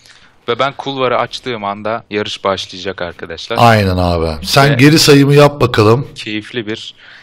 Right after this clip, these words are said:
Speaker 1: yarış izleyeceğiz.
Speaker 2: Kesinlikle. Hadi bakalım. Taklitçiler, olaya giriyoruz. Odin.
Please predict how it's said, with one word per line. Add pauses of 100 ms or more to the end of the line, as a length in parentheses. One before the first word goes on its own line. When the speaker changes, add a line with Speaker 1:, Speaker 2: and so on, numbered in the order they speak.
(180)
Speaker 1:
yarış
izleyeceğiz. (120)
Speaker 2:
Kesinlikle. (460)
Hadi
bakalım.
Taklitçiler, (120)
olaya
giriyoruz. (1300)
Odin.